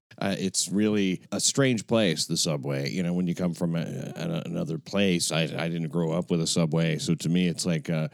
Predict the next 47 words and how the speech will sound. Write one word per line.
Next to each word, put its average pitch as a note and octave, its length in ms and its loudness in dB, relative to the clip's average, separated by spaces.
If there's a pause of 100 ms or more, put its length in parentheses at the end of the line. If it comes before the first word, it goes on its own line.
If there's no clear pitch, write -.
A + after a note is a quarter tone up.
(420)
you A#2 240 2
really C3 180 6
don't A2+ 200 6
know A2+ 100 4
what G#2+ 160 2
to G2 60 0
expect - 500 0
the - 80 -8
first F#2+ 260 -2
time F2+ 180 2
you D#2+ 60 0
get E2 120 0
on F2+ 180 0
it. F2+ 80 -2
You G2 60 -4
know, F#2+ 200 0
I - 60 -2
mean, G#2 100 2
all G2 140 4
we G2+ 80 6
know G2+ 160 6
about F#2 220 4
it F2 60 0
is E2 140 0
Bernard F2+ 480 2
Goetz F2 320 0
from F#2+ 160 2
the F2+ 140 2
eighties, F2+ 480 2
and E2+ 320 -4
I D#2 80 -2
don't E2 120 -2
know, E2 140 -2
whatever E2+ 460 0
else F2 180 0
we've F2 140 -2
seen E2+ 280 -4
on D2+ 140 -10
T E2+ 220 -2
V. E2 180 -4
So F#2+ 240 -4
it's G2 100 -4
like G2+ 140 -2
you G2 80 -2
get A2+ 120 2
on, A#2 220 -4
like, A#2 180 -6